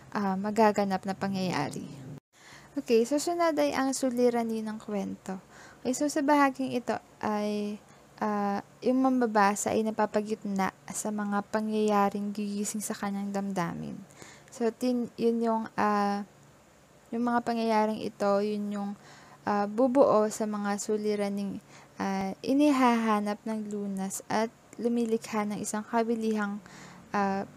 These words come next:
palala ng palala or pasidhi ng pasidhi. Okay, sunod ay ang, ah,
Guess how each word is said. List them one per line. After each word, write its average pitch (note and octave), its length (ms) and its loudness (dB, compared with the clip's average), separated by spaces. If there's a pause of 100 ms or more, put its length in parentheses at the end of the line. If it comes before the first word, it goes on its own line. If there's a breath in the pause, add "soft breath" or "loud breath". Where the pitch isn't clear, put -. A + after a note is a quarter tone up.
(180)
palala A3+ 400 6
ng G3+ 160 -4
palala F3+ 400 -2
or F#3+ 160 -2
pasidhi A3 640 0
ng G3+ 160 -4
pasidhi. - 640 -6 (1600 loud breath)
Okay, A#3 80 4
sunod C#4 400 2
ay B3 240 2
ang, B3+ 320 0 (880 loud breath)
ah, A3 320 4